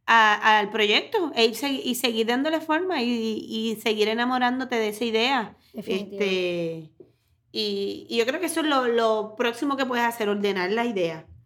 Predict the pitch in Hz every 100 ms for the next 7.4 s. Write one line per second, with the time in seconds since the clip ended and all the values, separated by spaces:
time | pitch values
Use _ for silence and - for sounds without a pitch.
0 | _ 202 196 190 180 175 _ _ - 214
1 | 214 208 294 294 285 277 254 247 294 285
2 | 330 - 370 302 240 220 208 - 247 240
3 | 226 - 208 226 226 214 - - _ 226
4 | 214 269 277 226 220 208 208 226 262 285
5 | 226 254 254 262 254 254 - 240 233 220
6 | 214 208 208 202 214 247 240 220 226 226
7 | 226 214 214